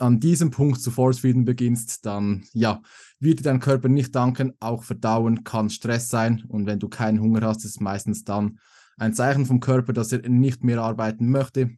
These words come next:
Also auf keinen Fall force feeden. Wenn du aber Hunger hast, schau, dass du deine Calories reinbekommst. Und ich denke, gerade Ernährung ist ein sehr, sehr spannendes Stichwort. Wie würdet ihr das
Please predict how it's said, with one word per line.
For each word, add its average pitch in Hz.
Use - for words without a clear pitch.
Also 104
auf 101
keinen 110
Fall 107
force 98
feeden. -
Wenn 117
du 113
aber 101
Hunger 104
hast, 127
schau, 107
dass 107
du 117
deine 98
Calories 101
reinbekommst. 104
Und 113
ich 110
denke, 123
gerade 120
Ernährung 117
ist 110
ein 110
sehr, 120
sehr 113
spannendes 117
Stichwort. 131
Wie 143
würdet 147
ihr 131
das 123